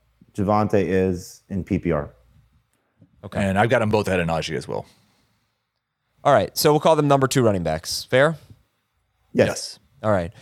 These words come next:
Speaker 2: Uh, wide receivers in this game, we're gonna start Cortland Sutton. We're gonna start Davante Adams. I don't know that I, I mean, do you think Dev Adams is gonna have a good game, great game?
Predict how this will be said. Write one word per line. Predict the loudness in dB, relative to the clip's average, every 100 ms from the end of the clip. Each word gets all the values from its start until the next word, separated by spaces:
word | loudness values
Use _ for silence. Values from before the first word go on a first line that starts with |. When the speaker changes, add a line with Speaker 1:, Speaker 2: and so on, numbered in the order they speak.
| -20 -20 -8
Speaker 2:
Uh, | -2 0
wide | 2 2
receivers | 0 0 0 0 0
in |
this | -2 0
game, | 0 2
we're |
gonna | 2 0
start | 0 -2 0
Cortland | 0 0 0
Sutton. | 0 0 0 -4 -8 -6
We're | -2
gonna | -2
start | 0 -2 -2
Davante | 0 0 2 2
Adams. | 2 2 2 0 -4 -2
I | 0
don't | 2 2 0
know | 0
that | 2
I, | 0 -2 -10 -4
I | 0 0
mean, |
do | 0
you | 0
think | 0 0
Dev | -2 0
Adams | 2 2 0
is | -2
gonna | 0 2
have | 2
a | -2
good | -2 -2 0
game, | 0 0 0
great | 0 0 0
game? | 0 0 -2